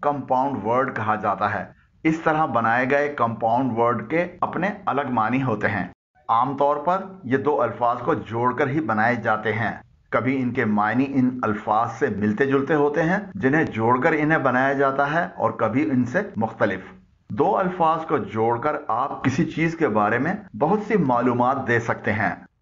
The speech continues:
मिसाल के तौर पर दो words हैं sun और flower। sun के मायने हैं सूरज और flower के मायने हैं फूल। लेकिन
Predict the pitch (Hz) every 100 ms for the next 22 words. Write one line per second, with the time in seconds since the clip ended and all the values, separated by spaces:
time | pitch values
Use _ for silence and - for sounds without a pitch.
0 | _ _ 127 127 151 160 185 208 139 123
1 | 123 143 180 104 104 139 156 120 123 123
2 | 107 113 110 - 131 151 156 - 110 120
3 | - - - 131 117 110 92 - _ _
4 | - 139 147 160 147 139 151 156 - 120
5 | 123 185 202 - _ - 107 - 123 139
6 | - 147 113 107 117 127 185 - 143 127
7 | 101 - - 110 135 147 214 226 214